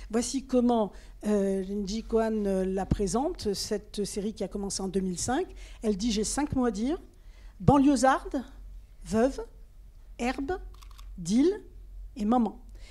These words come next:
Et en France, il faut dire aussi que c'est cette série qui a un peu vulgarisé la notion de milf, Mother I Would Like to Fuck. Vous connaissez.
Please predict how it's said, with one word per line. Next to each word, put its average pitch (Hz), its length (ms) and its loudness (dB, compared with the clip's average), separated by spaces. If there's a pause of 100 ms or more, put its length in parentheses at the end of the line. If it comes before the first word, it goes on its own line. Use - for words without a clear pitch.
(160)
Et 214 100 -4
en 220 80 -6
France, - 440 -6
il - 80 -16
faut 233 80 -8
dire 208 160 -8
aussi 269 260 -8
que - 140 -10
c'est 214 140 -12
cette 208 220 -8
série 233 300 -6
qui - 140 -8
a 208 60 -4
un 214 100 -4
peu 269 260 -2 (420)
vulgarisé 247 680 0
la 226 120 -4
notion 214 420 -4
de 190 120 -2
milf, 220 500 0 (400)
Mother 214 340 2
I 190 40 -6
Would 196 140 -2
Like 202 200 -4
to 208 100 -10
Fuck. 220 260 -6 (1120)
Vous 196 60 -8
connaissez. 202 380 -4